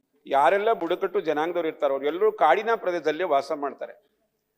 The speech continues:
ಅವರ ಮನೆಗೆ ಹೇಗೆ ವಸತಿಗೆ ಸ್ಥಳ ಇಲ್ವೋ ಹಾಗೆ ಅವರ ಸಣ್ಣ ಪುಟ್ಟ ಪೂಜಾ ಸ್ಥಳಗಳಿಗೂ ಅಲ್ಲಿ ಸ್ಥಳ ಇರೋದಿಲ್ಲ.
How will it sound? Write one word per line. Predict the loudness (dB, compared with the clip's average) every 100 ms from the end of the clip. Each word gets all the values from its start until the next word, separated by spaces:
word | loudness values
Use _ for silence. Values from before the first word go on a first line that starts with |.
| _ 0
ಅವರ | 4 4
ಮನೆಗೆ | 2 0 0 2 4
ಹೇಗೆ | 2
ವಸತಿಗೆ | 2 2 0 -6 -4 -4
ಸ್ಥಳ | -2 2
ಇಲ್ವೋ | 2 0 -4 0
ಹಾಗೆ | 2 4
ಅವರ | 4 4
ಸಣ್ಣ | 2 2 0
ಪುಟ್ಟ | -2 0
ಪೂಜಾ | 0 0 -2 0
ಸ್ಥಳಗಳಿಗೂ | 0 2 2 2 0 0 0 0 -4 -20 _ _ _ _ _ _
ಅಲ್ಲಿ | 0 4 4 4 0
ಸ್ಥಳ | 0 4 6
ಇರೋದಿಲ್ಲ. | 6 4 2 0